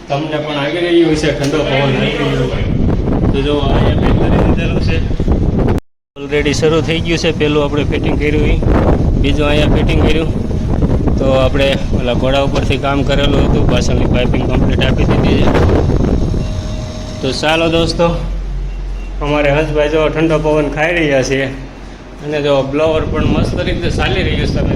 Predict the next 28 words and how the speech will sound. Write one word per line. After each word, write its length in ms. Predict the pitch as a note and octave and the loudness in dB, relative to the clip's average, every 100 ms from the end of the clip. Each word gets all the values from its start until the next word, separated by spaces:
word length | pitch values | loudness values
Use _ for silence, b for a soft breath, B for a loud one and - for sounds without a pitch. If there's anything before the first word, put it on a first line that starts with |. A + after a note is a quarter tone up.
| - | 0
જોઈ 140 | - | 0
શકો 260 | - - - | 0 0 0
છો. 180 | - - - - - - - - - - - | 2 2 0 0 0 0 2 2 2 2 2
ફરે 140 | - | 0
છે 220 | - - - - - - - - - - - | 0 0 0 0 0 0 0 0 0 0 2
સરસ 320 | - - - - | 2 2 2 2
રીતે. 240 | - C3+ - - - - - - - - - - - - - - - - - - - - - - | 0 0 0 0 0 2 4 4 2 2 2 2 0 0 0 0 0 0 0 -2 -2 -4 -6 -4
તો 80 | A#2+ | -2
એ 440 | C3 D3 D3+ D#3 | 0 0 0 0
મસ્ત 340 | D3+ D3 C#3+ D3 | 0 -2 -2 -4
કુલિંગ 360 | C3+ D3 D3 C#3 | -2 -2 -2 -2
આવી. 640 | C#3+ _ _ _ - E3 | -4 _ _ _ -14 -8
એક 180 | F3 E3+ D3 | -6 -6 -6
ગરમીના 420 | D#3+ F#3 F#3 F3+ | -4 -2 0 -2
કામ 300 | E3 G3 F3+ | 0 -2 -2
કરીને 320 | F3 F3 F3 F3 | -2 -2 -2 0
આવ્યો 220 | G3 G3 | 0 0
હોય 280 | D#3+ C#3+ C3+ - - - - | 0 -2 -2 -6 -10 -8 -8
ત્યારે 220 | - C#3 C3+ | -8 -8 -6
ઠંડો 320 | D3+ E3 E3 | -4 -4 -4
ઠંડો 320 | D#3 D#3+ D#3+ | -4 -6 -6
પવન 320 | - D3+ D#3+ C#3 | -4 -6 -6 -4
ખાવાની 340 | C3+ D3+ D3+ | -4 -4 -4
મજા 380 | D3+ - - D3 | -6 -4 -4 -2
ઓર 280 | C#3 C3+ C#4+ | -2 -2 -2
આવે 220 | B2+ B2+ | -2 -4
હો 140 | C#3+ C#3 C4 | -4 -4 -2
દોસ્તો. 260 | - - | -2 -4